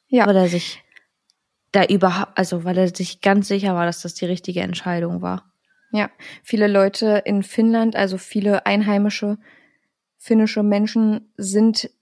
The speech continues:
Speaker 1: der Meinung, dass er schon genug gestraft war mit dem Hass, den er aus der Gemeinde erfuhr. Aber das sehe ich ganz anders.
Speaker 2: Das ist doch keine Rechtfertigung dafür,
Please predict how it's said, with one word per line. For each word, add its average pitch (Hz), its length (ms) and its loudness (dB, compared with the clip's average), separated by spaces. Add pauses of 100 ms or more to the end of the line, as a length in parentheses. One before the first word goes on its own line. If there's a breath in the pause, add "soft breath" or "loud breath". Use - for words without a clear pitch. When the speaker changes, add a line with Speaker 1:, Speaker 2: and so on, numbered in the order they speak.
Speaker 1:
der 202 200 0
Meinung, 202 500 2
dass 196 220 -2
er 196 600 -2 (180)
schon 214 300 0
genug 214 320 2
gestraft - 720 -6
war 214 240 2
mit 202 420 -2 (440 soft breath)
dem 190 220 0
Hass, 214 260 -4
den 226 160 0
er 220 480 0
aus 220 140 -2
der 226 100 -2
Gemeinde 226 400 2
erfuhr. 240 640 0 (340)
Aber 180 720 0
das 196 180 -4
sehe 220 80 -2
ich 185 120 -6
ganz 202 220 -4
anders. - 500 -10 (560)
Speaker 2:
Das 226 240 2
ist 254 220 -2
doch 262 120 0
keine 226 360 0
Rechtfertigung 214 880 -2
dafür, 214 540 -2